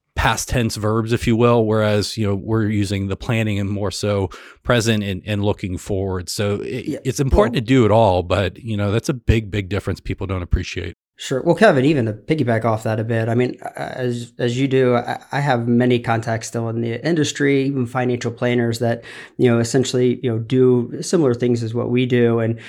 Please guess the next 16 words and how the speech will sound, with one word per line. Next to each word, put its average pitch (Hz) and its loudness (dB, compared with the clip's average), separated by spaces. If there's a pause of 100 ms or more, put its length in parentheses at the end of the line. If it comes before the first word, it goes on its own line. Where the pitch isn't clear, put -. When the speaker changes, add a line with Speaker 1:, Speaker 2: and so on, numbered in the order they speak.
(160)
Speaker 2:
you 143 2
know, 147 8
many 147 6
of 120 6
them 117 4
are 117 2
even 117 0
slowing 117 0
down 117 0
because 117 -2
maybe 123 0
they're 117 0
just 117 -6
investment 127 0
focused, 123 0
or 117 -2